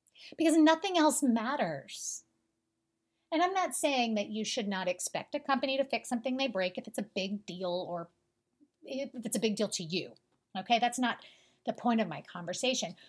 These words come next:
The point of my conversation is even something that simple changes the energy, which then changes what's going to take root in the physical world, which is everybody's view of each other or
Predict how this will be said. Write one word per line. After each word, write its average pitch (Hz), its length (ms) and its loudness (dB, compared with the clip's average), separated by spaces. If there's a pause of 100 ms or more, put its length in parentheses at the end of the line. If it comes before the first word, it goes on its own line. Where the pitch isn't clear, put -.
(160)
The 277 80 0
point 339 260 2
of 233 100 0
my 233 120 4
conversation 254 680 2
is 240 200 2 (260)
even 381 260 0
something 285 360 2
that 262 260 2
simple 359 460 0
changes 294 480 2
the 233 180 0
energy, 247 560 0 (240)
which 311 260 0
then 269 260 2
changes 302 480 2
what's 294 160 -4
going 233 200 0
to 226 80 -2
take 226 260 -2
root 208 300 -4 (320)
in 269 220 0
the 277 100 0
physical 202 580 -2
world, - 380 -6 (880)
which 208 200 0
is 175 300 -2 (200)
everybody's 269 520 0
view 233 240 4
of 233 80 8
each 233 240 2
other 202 460 2
or 180 480 -4